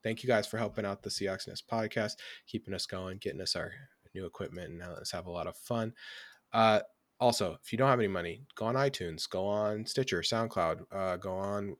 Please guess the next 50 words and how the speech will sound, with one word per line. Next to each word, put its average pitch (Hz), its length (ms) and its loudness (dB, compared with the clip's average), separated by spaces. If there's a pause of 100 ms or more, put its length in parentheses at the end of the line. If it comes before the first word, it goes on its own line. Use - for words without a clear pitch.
(180)
whatever 147 280 6
you 117 100 6
listen 95 240 0
to - 80 -8
podcasts 85 320 -2
on. 82 140 -2
I, 92 120 0
it's 95 220 -2
now 120 180 6
on 101 120 2
YouTube 117 380 0
and 117 120 0
Facebook, 127 500 0 (100)
you 95 80 -8
know? 98 120 -2
So 117 220 4
if - 160 -2
you, 117 80 2
whatever 135 240 6
you 143 100 4
listen 139 260 4
to 147 100 2
it 135 40 4
on, 135 180 2 (360)
give 127 100 4
it 127 60 6
a 113 60 4
thumbs 101 260 0
up, 101 160 -2
give 107 140 -8
it 104 40 -4
a 101 60 0
like, 90 320 0
give 95 160 -12
it 98 80 -6
a 92 60 -6
plus - 240 -6
one. 98 100 -2
I, 98 100 2
there's 110 220 2
someone 156 220 4
who 151 100 4
likes 98 360 2
it 113 120 2
on 95 320 -4
SoundCloud 90 560 -2
every 92 300 -4
week, 87 360 -8
and, 80 200 -6
uh, 85 160 -6